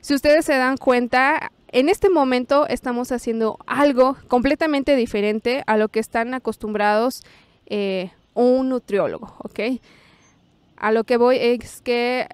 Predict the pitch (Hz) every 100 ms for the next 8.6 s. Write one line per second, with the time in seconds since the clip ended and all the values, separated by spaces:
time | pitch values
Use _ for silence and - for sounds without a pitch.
0 | - 202 196 196 - 247 294 294 311 294
1 | 269 254 262 254 254 262 - _ - 233
2 | 262 262 - 311 - 254 254 262 - -
3 | - - _ _ _ _ _ _ - 220
4 | 220 - 254 294 - 302 294 311 381 -
5 | - - _ _ _ _ _ _ _ _
6 | - 269 - - 269 254 269 269 254 269
7 | - 233 233 240 240 262 240 233 240 185
8 | - 202 92 - - -